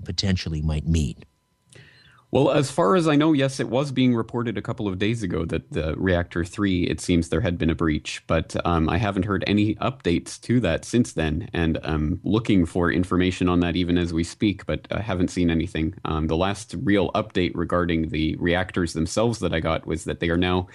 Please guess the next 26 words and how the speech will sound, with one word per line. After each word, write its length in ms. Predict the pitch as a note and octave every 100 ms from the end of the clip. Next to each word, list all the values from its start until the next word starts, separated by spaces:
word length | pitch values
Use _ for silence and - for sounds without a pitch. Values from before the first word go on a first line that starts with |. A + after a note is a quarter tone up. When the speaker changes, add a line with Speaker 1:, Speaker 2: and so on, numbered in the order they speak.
| - - - _
Speaker 2:
uh, 220 | - F2+ D2+
i-, 140 | - -
injecting 400 | G#2 G#2+ A2+ -
fresh, 320 | F#2 C3+ C3 - - _
fresh 300 | - D3 D3
water 280 | G#2+ F#2+ F2
into 380 | F#2 F#2+ - E2+
reactor 380 | F2+ F2+ -
number 240 | F#2 E2+ F2
two 240 | - G#2+
instead 300 | F2+ D#2 E2+
of 140 | E2 -
the, 280 | E2+ E2 -
uh, 200 | - E2
seawater 580 | - - A#2 F2+ D#2+ D#2
that 160 | - -
they 100 | E2+
were 120 | D#2+
dumping 340 | F2 E2+ E2+
on, 200 | E2+ E2
because 540 | D#2+ D#2 F2 E2 - - -
obviously 420 | F2 E2+ E2 F#2
seawater 520 | F2 A#2+ A2 G#2 G2+
is 260 | - F#2 F#2
salt 360 | - - B2 -
water, 420 | E2 D#2+ F2+